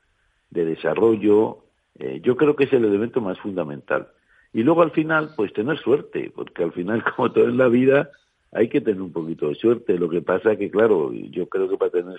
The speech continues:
suerte hay que tener un, un proyecto,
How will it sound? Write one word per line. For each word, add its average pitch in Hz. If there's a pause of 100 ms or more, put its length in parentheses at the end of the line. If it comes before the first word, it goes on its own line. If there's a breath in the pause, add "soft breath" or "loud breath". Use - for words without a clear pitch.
suerte 107
hay 95
que -
tener 90
un, 82 (100)
un -
proyecto, 139